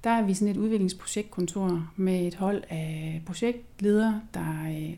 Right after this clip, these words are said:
arbejder rigtig meget med udviklingsprojekter, enten, øh,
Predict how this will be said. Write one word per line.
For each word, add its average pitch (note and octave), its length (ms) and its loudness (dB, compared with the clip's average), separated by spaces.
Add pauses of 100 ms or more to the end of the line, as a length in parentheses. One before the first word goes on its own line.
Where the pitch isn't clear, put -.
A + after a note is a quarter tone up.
arbejder E3+ 460 -2
rigtig G#3 260 -2
meget F3+ 300 0
med D#3 340 0
udviklingsprojekter, F3 920 -2 (880)
enten, G#3+ 520 6 (120)
øh, E3+ 380 -6